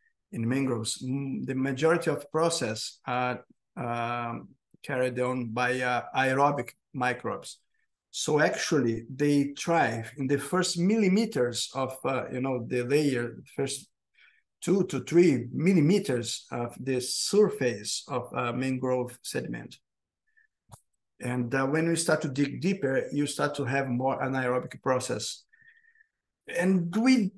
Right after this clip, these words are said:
we, we, now we are getting a lot of information about those processes, but, uh,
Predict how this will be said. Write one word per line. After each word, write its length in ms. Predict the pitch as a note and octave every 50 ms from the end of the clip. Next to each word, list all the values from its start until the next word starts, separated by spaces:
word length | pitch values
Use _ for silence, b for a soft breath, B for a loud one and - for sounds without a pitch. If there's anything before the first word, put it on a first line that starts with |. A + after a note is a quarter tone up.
| - _ - - _ _ _ _ _ _
we, 260 | A#3 A#3 A#3 A#3 A3 G#3 A#3 A3+ -
we, 180 | F#3+ G3 A3 A3
now 460 | G#3+ A3+ A3+ B3 C4 C#4+ C#4+ C#4+ C#4
we 220 | B3+ B3+ B3+ B3
are 100 | A#3+ G#3+
getting 300 | F#3 G#3 A3 G#3+ G#3+ A3
a 80 | G3 F#3
lot 200 | F#3 F#3+ G3+ G#3
of 140 | G3+ F#3+ G#3+
information 680 | G3+ F#3+ - F#3+ D#3+ D3+ D3+ C#3+ - - B2+ A#2 A2+
about 360 | A2 A#2+ B2 B2+ B2+ B2+ B2 -
those 220 | C3 B2+ A#2+ -
processes, 580 | - A#2+ G#2+ A2 A2 - - - - - - A#2
but, 320 | B2 B2+ C3 C3 - -
uh, 1200 | C#3+ C3 C3 C3 C3 C3 C3 B2+ B2+ B2+ B2 B2+ B2 B2+ C3 B2+ - - - C3 C3 C3 C3 B2+